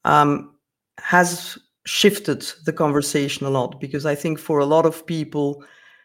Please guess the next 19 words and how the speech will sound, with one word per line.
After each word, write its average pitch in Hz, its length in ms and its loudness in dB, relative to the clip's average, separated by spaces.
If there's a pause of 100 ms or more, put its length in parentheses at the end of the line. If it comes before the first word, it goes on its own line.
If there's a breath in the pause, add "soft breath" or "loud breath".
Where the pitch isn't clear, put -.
(260 soft breath)
safety 170 440 0
of 147 100 -4
journalists 147 640 2
was 147 220 -6
more 147 300 -2
something 143 720 -6
that 147 200 -2
was 131 480 -4
either 135 480 -2
not 143 380 -4
in 156 160 -4
the - 180 -8
E 170 60 -8
U 165 680 -6
or 135 240 -2
associated 139 680 -10
to 143 80 -12
war 147 340 -6
zones. 131 540 -8